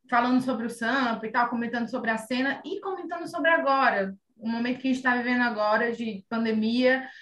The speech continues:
o que você acha, o que você pensa sobre os próximos anos, assim, do setor cultural, de entretenimento,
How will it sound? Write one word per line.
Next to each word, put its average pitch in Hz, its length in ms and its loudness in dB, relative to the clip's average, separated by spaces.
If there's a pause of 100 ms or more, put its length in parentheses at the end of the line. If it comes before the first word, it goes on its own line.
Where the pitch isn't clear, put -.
(180)
o 214 60 -12
que 277 100 0
você 294 300 -2
acha, 254 580 6
o 247 40 0
que 240 80 -10
você 262 260 0
pensa 254 340 0
sobre 233 320 -2
os 254 100 -6
próximos 320 600 0
anos, 262 280 4
assim, 240 240 -2
do 220 80 -4
setor 233 380 -4
cultural, 220 560 4
de 196 140 -2
entretenimento, 220 920 -2